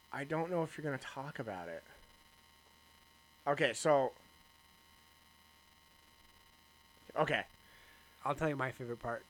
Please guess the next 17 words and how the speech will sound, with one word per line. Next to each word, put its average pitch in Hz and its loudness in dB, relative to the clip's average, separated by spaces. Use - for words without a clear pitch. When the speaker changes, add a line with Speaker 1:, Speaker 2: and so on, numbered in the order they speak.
Speaker 2:
if 123 -12
you 135 -2
want. 151 2
Speaker 1:
Tell 208 12
yours. 123 8
Speaker 2:
Mine's 160 10
towards 160 8
the 143 -6
end, 123 -2
um, 120 -2
when 135 -6
you 127 -6
see 143 -4
the, 123 -4
the 117 -6
trophy 120 -6
case. 98 -14